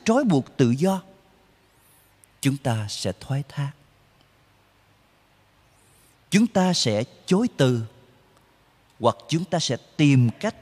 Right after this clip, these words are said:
lý giải những luật lệ, những giới răn đó theo cái suy nghĩ riêng của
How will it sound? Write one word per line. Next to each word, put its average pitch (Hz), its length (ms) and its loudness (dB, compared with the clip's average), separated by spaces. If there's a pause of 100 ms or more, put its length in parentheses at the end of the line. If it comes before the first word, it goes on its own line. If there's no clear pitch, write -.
(140)
lý 240 460 2
giải 123 560 -2
những 123 260 -6 (140)
luật 143 200 4 (200)
lệ, 120 340 2
những 131 280 -4
giới 202 260 2
răn 175 240 -8
đó 165 240 -10 (640)
theo 170 160 0
cái 208 180 -4
suy 233 480 4
nghĩ 175 340 0
riêng 208 320 2
của 202 220 -6